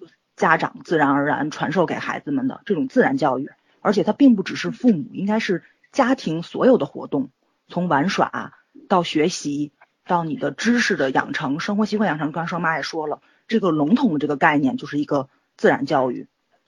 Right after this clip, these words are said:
并不只是你性-，那个性格、性情上的养成，跟你那个所有要参加人类基本的活动的这种，呃，必备的一些部分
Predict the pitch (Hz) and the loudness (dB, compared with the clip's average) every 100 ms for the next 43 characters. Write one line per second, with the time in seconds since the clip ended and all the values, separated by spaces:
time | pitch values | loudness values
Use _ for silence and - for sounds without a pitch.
0 | _ - 254 214 180 143 190 160 131 135 | _ 0 2 2 0 -2 -2 0 -2 -4
1 | - 240 - 180 151 131 170 302 247 - | -6 -6 -4 -4 -4 -4 -2 2 2 0
2 | - - - 262 165 139 160 147 135 - | -6 -8 4 4 4 -2 -2 -2 -4 -6
3 | - 131 135 _ _ _ _ - 214 202 | -8 -8 -8 _ _ _ _ -2 0 2
4 | 156 180 160 - 147 233 160 180 170 - | 0 -2 -6 -2 4 6 6 4 2 0
5 | 214 220 208 214 - - - 190 202 196 | 2 4 2 0 -6 -8 -2 2 4 4
6 | - 262 277 143 156 - - 202 247 202 | 4 2 4 4 2 0 4 6 6 4
7 | 151 180 139 135 - _ _ - 156 151 | 4 2 2 -2 -6 _ _ -2 0 2
8 | 156 151 147 135 - 262 226 269 202 175 | 2 4 2 0 2 4 8 10 8 6
9 | 175 226 254 202 - - | 2 2 2 2 0 -6